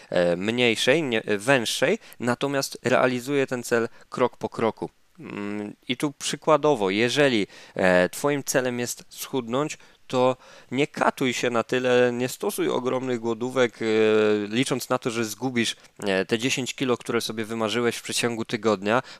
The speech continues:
Podziel to sobie na mniejsze części, zrób to z głową, e, zrób to, e, tak, aby ten cel ciebie motywował do działania. Bardzo często też palacze, którzy, e, z dnia na dzień postanawiają, że rzucą palenie,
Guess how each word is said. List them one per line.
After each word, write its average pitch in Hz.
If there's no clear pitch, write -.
Podziel 123
to 123
sobie 117
na 117
mniejsze 117
części, 107
zrób 110
to 113
z 101
głową, 113
e, 98
zrób 107
to, 110
e, 98
tak, 117
aby 110
ten 110
cel 110
ciebie 107
motywował 107
do 101
działania. 98
Bardzo 104
często 117
też -
palacze, 113
którzy, 92
e, 85
z 92
dnia 117
na 110
dzień 110
postanawiają, 107
że 101
rzucą 110
palenie, 101